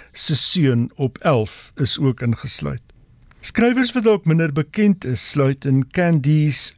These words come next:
Carty Williams met haar topverkoper debuut Queenie, Deepa Anapara vir haar debuut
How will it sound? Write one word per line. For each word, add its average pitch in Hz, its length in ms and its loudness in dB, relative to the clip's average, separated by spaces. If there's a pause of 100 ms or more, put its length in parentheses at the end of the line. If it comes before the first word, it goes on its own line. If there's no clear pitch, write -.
Carty 135 520 2
Williams 120 580 -2
met 135 240 0
haar 131 240 0
topverkoper 139 720 -2
debuut 113 580 -2
Queenie, 147 560 2 (920)
Deepa 180 800 0
Anapara 185 800 2
vir 135 220 -2
haar 127 240 2
debuut 127 500 -2